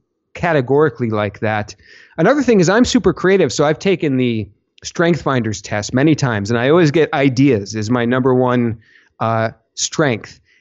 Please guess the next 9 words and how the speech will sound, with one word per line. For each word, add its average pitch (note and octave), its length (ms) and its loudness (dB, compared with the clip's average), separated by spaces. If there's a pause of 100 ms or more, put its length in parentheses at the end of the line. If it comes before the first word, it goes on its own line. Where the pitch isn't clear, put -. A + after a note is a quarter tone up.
(120)
And D3+ 220 2
so D#3+ 240 2
in D#3 180 0
S A3 220 0
E A3+ 120 2
O, A#3 220 4
there's F#3+ 240 4
an G3 240 -2
endless A#3+ 560 4